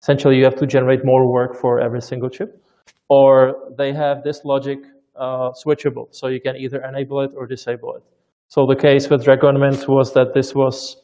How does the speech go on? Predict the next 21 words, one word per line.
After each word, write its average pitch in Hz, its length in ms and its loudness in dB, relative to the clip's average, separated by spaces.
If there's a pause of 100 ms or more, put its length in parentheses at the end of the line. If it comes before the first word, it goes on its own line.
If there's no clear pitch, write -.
(420)
the 151 80 2
default. 139 520 2
It 143 120 -8
was 135 220 -2 (100)
enabled, 135 440 2
and 131 120 -2
you 127 80 -6
could 120 220 -10
not 127 340 -4
get 135 140 -4
rid 127 140 -4
of 143 100 -4
this 180 160 -10
feature 220 380 -8 (280)
because 139 280 0
it 147 140 0
also 156 280 2
simplifies 139 720 2
the 131 60 -2
chip 131 240 -8
design. 156 320 -6